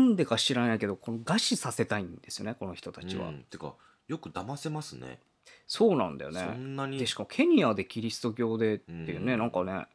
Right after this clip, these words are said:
Speaker 2: うん。
Speaker 1: ここでイエス・キリストに会え、会えるからって、
Speaker 2: はいはい。
Speaker 1: なんで餓死するんだろうってちょっと思うけど。
Speaker 2: 確かにね。
Speaker 1: で、ついにですね、それが、
Speaker 2: はい。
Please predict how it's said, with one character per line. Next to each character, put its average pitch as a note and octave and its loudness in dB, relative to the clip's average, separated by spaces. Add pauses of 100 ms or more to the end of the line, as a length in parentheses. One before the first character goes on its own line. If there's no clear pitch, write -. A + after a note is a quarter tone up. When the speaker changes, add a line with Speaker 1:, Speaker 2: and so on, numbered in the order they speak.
(320)
Speaker 2:
う D#2 -16
ん。 C#2+ -16 (600)
Speaker 1:
こ - -8
こ F3 -6
で E3+ 2
イ E3+ 2
エ A3 4
ス・ - -4
キ - -2
リ A#2+ 2
ス - -8
ト B2 0
に A2 2
会 C3+ 2
え、 - -2
会 D#3 4
え A3+ 8
る E3+ 0
か - 0
ら F2+ 0
っ - -8 (140)
て、 F#2 -4
Speaker 2:
は F#2 -2
い A2+ 0
は F3 4
い。 - 6
Speaker 1:
な - 4
ん - 4
で C#3 4
餓 D#3 4
死 C#3 0
す - -4
る G#2 -2
ん G2+ -4
だ F2+ -4
ろ F2 -6
う - -10
っ - -16
て - -20
ち - -14
ょ - -4
っ G2 -10
と F#2 -10
思 F#2+ -8
う F2 -10
け - -12
ど。 B1+ -12
Speaker 2:
確 - -14
か D2 -12
に C2 -14
ね。 E2+ -8 (340)
Speaker 1:
で、 E3 0 (1000)
つ G#3+ -2
い E3+ 2
に F2 0
で - -10
す - -8
ね、 G2 -4
そ B2+ 0
れ C#3+ 0
が、 F#3 4
Speaker 2:
は B2 0
い。 - -20